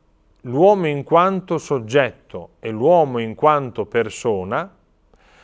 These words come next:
pone le premesse filosofiche per la attestazione teologica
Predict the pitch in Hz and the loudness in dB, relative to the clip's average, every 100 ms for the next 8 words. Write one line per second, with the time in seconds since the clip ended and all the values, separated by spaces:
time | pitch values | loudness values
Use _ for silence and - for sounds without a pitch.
0 | _ _ - 220 190 131 147 156 165 165 | _ _ 4 6 6 4 0 0 0 2
1 | 143 - - - 82 _ - 151 127 117 | 0 -2 -12 -14 -16 _ -4 0 2 2
2 | 104 - 120 - 185 202 _ _ _ _ | 0 -2 -10 -4 -6 -6 _ _ _ _
3 | _ - _ _ 208 196 139 104 98 - | _ -20 _ _ 6 8 6 2 -6 -10
4 | 123 143 147 - 190 - 190 175 - 170 | -2 2 2 2 -2 -2 -4 -4 -2 -4
5 | - 180 135 110 - 143 135 107 95 107 | -2 0 0 -2 2 4 4 2 -2 -10
6 | - 170 190 | -2 -2 -2